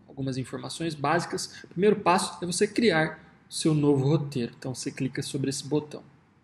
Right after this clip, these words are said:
Aqui, você vai ser solicitado pra inserir o nome desse roteiro. O nome do roteiro pode ser recepção, cerimônia, ou se você quiser dar um nome mais genérico,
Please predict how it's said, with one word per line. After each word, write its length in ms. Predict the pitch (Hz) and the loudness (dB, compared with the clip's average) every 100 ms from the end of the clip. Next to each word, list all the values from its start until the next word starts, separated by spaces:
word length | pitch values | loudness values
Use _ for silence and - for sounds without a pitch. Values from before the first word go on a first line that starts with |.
| _ _ _ _ - - - - | _ _ _ _ -20 -20 -18 -2
Aqui, 580 | 160 165 220 - - - - - | 0 4 4 4 0 -12 -14 -2
você 320 | 147 147 160 | 0 4 4
vai 420 | 139 156 160 156 | 4 4 6 4
ser 220 | 147 160 | 2 0
solicitado 580 | 151 160 156 - 156 151 - - _ _ _ _ _ _ - | 0 0 -4 0 0 0 -8 -20 _ _ _ _ _ _ -2
pra 340 | 160 - - - - | 0 0 -8 -12 -2
inserir 600 | 233 - 170 151 196 196 | 0 4 4 4 2 0
o 80 | 214 | 0
nome 420 | 190 175 208 190 | 4 6 6 4
desse 220 | 160 156 | 2 2
roteiro. 420 | 156 156 - 123 - - - - | 0 0 2 -2 -2 -20 -20 -14
O 40 | - | -2
nome 160 | 180 | 0
do 60 | 175 | 2
roteiro 280 | 170 147 127 | 2 2 0
pode 260 | 135 127 | 0 -4
ser 200 | - 135 | -4 -4
recepção, 800 | 120 - 151 - - 151 165 147 | -4 -6 -6 -4 2 4 6 4
cerimônia, 760 | - 139 135 123 139 160 135 127 - - | 0 -2 -2 -2 -2 -2 -2 -6 -12 -12
ou 100 | 135 | -10
se 80 | 139 | -8
você 220 | 131 139 | -6 -8
quiser 380 | - 135 127 120 _ | -6 -4 -4 -6 _
dar 160 | 131 135 | -8 -4
um 60 | |
nome 180 | 135 135 | -2 -2
mais 220 | 131 127 | -2 -2
genérico, 500 | 120 143 127 143 147 | -2 -2 0 -2 -2